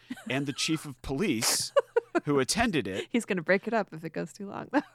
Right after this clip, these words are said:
Speaker 1: And, and they were betting on the outcome,
Speaker 2: Oh,
Speaker 1: just
Speaker 2: of
Speaker 1: like
Speaker 2: course they
Speaker 1: every
Speaker 2: were.
Speaker 1: single other person in the room. Yeah.
Speaker 2: <laughs> Okay.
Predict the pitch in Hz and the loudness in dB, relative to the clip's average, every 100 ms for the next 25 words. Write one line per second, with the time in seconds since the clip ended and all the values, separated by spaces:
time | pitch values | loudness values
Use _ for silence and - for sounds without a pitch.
0 | _ 131 135 123 - 131 131 139 139 123 | _ -2 0 -2 -2 -2 2 4 4 2
1 | 139 151 165 147 135 120 131 135 - 107 | 4 4 4 2 2 2 2 0 -4 -2
2 | 101 294 285 226 196 180 185 - 170 175 | 6 10 12 12 10 8 4 0 -4 -2
3 | 123 127 120 123 139 120 117 113 110 113 | 0 4 4 2 0 2 4 4 4 0
4 | 113 - 107 98 101 131 85 87 143 - | 0 -2 -2 -4 2 2 0 2 2 2
5 | - - 381 370 - - - 311 - - | 0 -18 -4 -4 -4 -4 2 2 0 -4
6 | 208 | -4